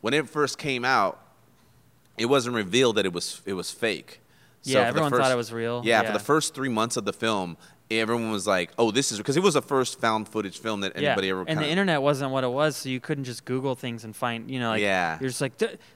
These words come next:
Speaker 2: like, it was like when the X-Files was on T V, that stuff was possible 'cause it was like they would go town to town kind of for these cases, and it was just like, "It's possible that there's a monster here because
Speaker 1: Yeah.
Speaker 2: we don't know." Like, there, things are isolated and separate,
Speaker 1: I
Speaker 2: you know?
Speaker 1: rewatched that not too long ago.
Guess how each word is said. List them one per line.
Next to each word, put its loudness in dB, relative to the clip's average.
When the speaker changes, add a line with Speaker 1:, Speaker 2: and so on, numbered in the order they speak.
Speaker 2:
like, 2
it 6
was 2
like 2
when 0
the 0
X-Files 2
was -4
on -2
T -10
V, -4
that 4
stuff 0
was -2
possible -2
'cause -4
it 0
was -4
like 2
they 0
would -2
go 2
town -2
to -6
town -2
kind -4
of -4
for -10
these -6
cases, -4
and -6
it -2
was -6
just -6
like, 0
"It's -6
possible -2
that -4
there's 2
a -2
monster -4
here -4
because 0
Speaker 1:
Yeah. -2
Speaker 2:
we 2
don't 4
know." 0
Like, 6
there, 4
things 0
are 0
isolated 0
and -4
separate, -2
Speaker 1:
I 4
Speaker 2:
you 4
know? 0
Speaker 1:
rewatched 2
that 2
not -2
too -10
long -8
ago. -6